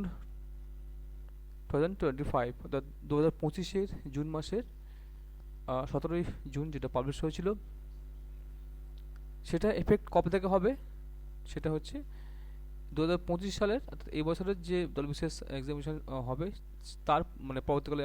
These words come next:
ফর্ম ফিল আপ হবে চব্বিশের নয়, পঁচিশের, ঠিক আছে? তো সেই পঁচিশ সালের, আহ, কিন্তু এই নতুন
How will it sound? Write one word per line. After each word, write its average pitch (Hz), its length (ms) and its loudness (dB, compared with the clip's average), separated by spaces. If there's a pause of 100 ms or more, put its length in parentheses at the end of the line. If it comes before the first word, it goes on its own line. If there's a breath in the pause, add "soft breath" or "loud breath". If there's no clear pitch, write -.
ফর্ম 139 140 0
ফিল 143 120 4
আপ 139 100 6
হবে 156 180 6 (920 loud breath)
চব্বিশের 175 380 4
নয়, 101 120 0 (100)
পঁচিশের, 180 380 2 (260)
ঠিক 175 180 2
আছে? - 140 -6 (220)
তো - 40 -2 (160)
সেই 156 100 0 (120)
পঁচিশ 170 280 4
সালের, 190 240 4
আহ, 131 400 -4 (220)
কিন্তু 143 220 -2 (840 loud breath)
এই 139 120 2
নতুন 196 140 2